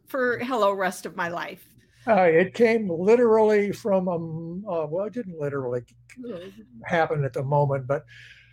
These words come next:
Speaker 2: I remember that w-, my wife and I broke up for about a month after we were first together. I was going away to do a job, and, uh, and I said I, I'd,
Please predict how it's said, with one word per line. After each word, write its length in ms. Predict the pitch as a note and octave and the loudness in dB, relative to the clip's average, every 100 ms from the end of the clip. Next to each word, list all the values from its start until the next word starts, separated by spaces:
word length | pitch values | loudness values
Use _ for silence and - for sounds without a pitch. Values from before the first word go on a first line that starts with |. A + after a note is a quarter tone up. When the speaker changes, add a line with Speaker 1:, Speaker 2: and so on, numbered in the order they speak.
| _ A3 | _ -2
Speaker 2:
I 80 | |
remember 640 | G3+ E3+ D#3+ E3 E3 D#3+ C#3+ | 2 2 4 4 4 2 4
that 240 | D3+ C#3+ - _ _ | 0 0 -4 _ _
w-, 260 | A#3 G3+ G#3 | -12 -12 -12
my 320 | A3+ G#3 G3 | -8 -4 -2
wife 320 | F#3+ F#3 F3+ E3+ | -2 -2 -2 -2
and 100 | D#3+ | -2
I 100 | D#3 | -2
broke 440 | C#3 D#3+ E3 D3+ | -2 2 4 4
up 220 | F3 E3+ | 0 0
for 280 | - G3 D#3 | -6 -6 -2
about 260 | D3 D3+ D3+ | 0 0 2
a 80 | D3 | 2
month 480 | C#3+ E3 D#3 C3+ | 2 2 2 0
after 240 | D#3+ C#3 F3+ | -2 -2 -2
we 80 | C#3+ | -4
were 100 | C#3+ | -4
first 300 | - D3+ - | -2 -4 -4
together. 400 | D3+ D#3 D3 D#3 | -2 0 2 0
I 100 | D#3 | 0
was 140 | D3+ | 0
going 300 | D3+ D3+ D3+ | 0 0 0
away 160 | D3 D3 | 0 -2
to 60 | |
do 160 | C3+ D3 | -2 -4
a 40 | |
job, 460 | C3 C#3+ D#3 D#3 D3+ - | -2 -2 0 0 -2 -6
and, 300 | D3+ C#3+ C#3 | -8 -8 -6
uh, 100 | C3+ - _ _ _ _ | -8 -10 _ _ _ _
and 180 | F#3 E3+ | -8 -4
I 140 | D3+ | -4
said 320 | D3 - F3+ F3 | -4 -8 -8 -8
I, 220 | E3 E3 F3+ A3+ | -6 -8 -6 -6
I'd, 140 | F#3+ | -6